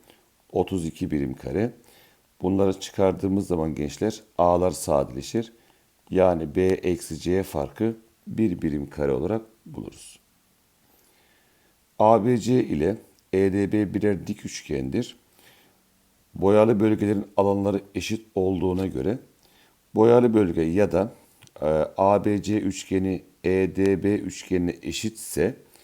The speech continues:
burada pratik olarak sekizin dörde oranı eşit olacaktır x'in altıya oranı x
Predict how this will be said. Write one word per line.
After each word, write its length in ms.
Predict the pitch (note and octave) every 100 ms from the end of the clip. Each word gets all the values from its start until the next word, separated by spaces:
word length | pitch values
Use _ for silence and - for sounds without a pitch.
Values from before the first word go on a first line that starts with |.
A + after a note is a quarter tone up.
| _ _ _ _ _
burada 320 | G2+ F#2 G#2 - -
pratik 340 | G#2+ G2 E2
olarak 320 | D2+ D#2+ A2+ -
sekizin 840 | - - - G#2+ A2 F2 G2+ F#2 - _ - D2
dörde 360 | F2+ F2+ D#2+
oranı 500 | G#2 F2+ B1+ - F#2 C3 _ _ _ _ _ _ _ _ _ _ _ _ _ _ _
eşit 280 | G#2 - G#2
olacaktır 800 | F2+ D#2+ C#2+ C2+ - G#2 A2+ - _ _
x'in 540 | G#2 F#2+ - - A#2 D3+ _ _ _
altıya 480 | G2+ G2 F2 - F#2
oranı 440 | C2 - C#2+ A#2 C3 _ _ _ _ _
x 300 | - F2 -